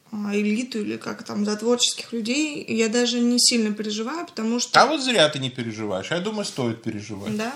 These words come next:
Speaker 2: Конечно,
Speaker 1: Ну,
Speaker 2: потому
Speaker 1: просто
Speaker 2: что
Speaker 1: мне всегда казалось, что как раз вот в такие кризисы, наоборот, э, как будто бы компенсация, и люди начинают ещё сильнее,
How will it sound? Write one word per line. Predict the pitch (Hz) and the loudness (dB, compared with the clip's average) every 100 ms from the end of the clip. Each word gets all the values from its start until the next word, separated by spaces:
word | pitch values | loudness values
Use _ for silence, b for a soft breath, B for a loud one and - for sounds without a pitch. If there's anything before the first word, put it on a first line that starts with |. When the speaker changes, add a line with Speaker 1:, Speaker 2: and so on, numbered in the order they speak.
| 381 | -8
Speaker 2:
Конечно, | 143 175 113 - 110 | -6 -2 -4 -4 -6
Speaker 1:
Ну, | 101 | 2
Speaker 2:
потому | 127 175 | 6 8
Speaker 1:
просто | 240 - - | 6 6 2
Speaker 2:
что | |
Speaker 1:
мне | 277 453 | 2 2
всегда | - 349 302 | 2 2 -2
казалось, | 285 277 285 269 247 240 | -2 -4 -2 0 2 0
что | 254 | -2
как | 247 240 | -4 -2
раз | 247 247 247 | 0 0 0
вот | 220 | -4
в | 220 226 | -8 -6
такие | 240 247 247 | -4 -2 -2
кризисы, | - 240 262 330 330 - - 226 | -2 -4 -2 -2 0 2 2 0
наоборот, | 214 214 214 233 262 285 214 - - - | 0 -2 0 0 0 -2 -2 -8 -16 -6
э, | 214 208 208 | -4 -2 -4
как | 202 | -4
будто | 220 226 226 | -4 -6 -6
бы | 202 | -4
компенсация, | 214 214 214 240 233 262 320 349 - 240 | 0 0 2 2 2 0 -2 -2 0 0
и | 220 | -2
люди | 226 247 247 | -4 -2 0
начинают | 240 - 240 233 233 | 0 0 0 -2 0
ещё | - 240 | -2 0
сильнее, | - 247 247 247 220 208 196 | 0 0 0 0 0 0 -4